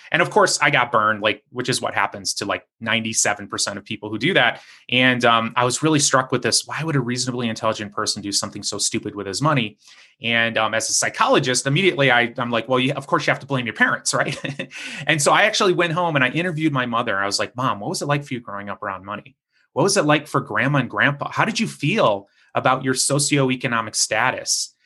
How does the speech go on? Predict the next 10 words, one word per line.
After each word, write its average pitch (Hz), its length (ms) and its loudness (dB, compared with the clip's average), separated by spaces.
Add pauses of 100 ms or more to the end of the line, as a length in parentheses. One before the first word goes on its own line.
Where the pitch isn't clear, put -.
(200)
And 135 360 2
what 160 220 2
started 185 360 4
to 165 160 2
emerge 135 540 0
were 123 160 -6
all 143 240 4
these 190 240 -2
family 143 400 -2
stories 113 800 -4